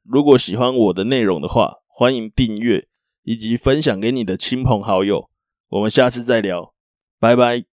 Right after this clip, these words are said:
对了，这是我，诶，看这两份报告的上集的内容。然后没有意外的话，我应该会再出一个下集的内容，是关于这两份报告的。那假设你觉得自己看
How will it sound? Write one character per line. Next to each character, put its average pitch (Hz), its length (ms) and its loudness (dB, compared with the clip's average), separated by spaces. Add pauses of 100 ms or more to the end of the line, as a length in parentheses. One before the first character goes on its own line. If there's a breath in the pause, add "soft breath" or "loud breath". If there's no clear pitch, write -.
(340)
对 139 160 8
了， 101 180 2
这 123 140 -2
是 131 140 2
我， 92 500 0
诶， 90 260 -8
看 139 300 -2
这 139 80 2
两 104 180 0
份 120 180 0
报 120 200 4
告 113 260 2
的 85 500 -2
上 120 340 0
集 85 180 -12
的 87 120 -8
内 104 200 -6
容。 - 240 -10 (480)
然 113 200 4
后 139 280 8
没 131 140 2
有 123 120 4
意 127 200 0
外 127 200 8
的 98 140 4
话， 110 260 2
我 95 180 0
应 110 120 -2
该 107 160 0
会 120 120 4
再 107 220 -2
出 107 260 -4
一 101 60 -4
个 90 120 -8
下 110 300 -2
集 - 200 -14
的 90 120 -12
内 95 200 -8
容， 67 260 -10 (320)
是 - 160 -14
关 113 220 0
于 98 140 -6
这 117 120 -8
两 92 180 -4
份 101 220 -4
报 92 220 0
告 85 220 -2
的。 - 180 -16 (420)
那 123 140 0
假 101 220 -2
设 120 240 6
你 110 180 -2
觉 104 200 2
得 107 340 2 (480)
自 135 140 -4
己 104 140 -6
看 117 380 -6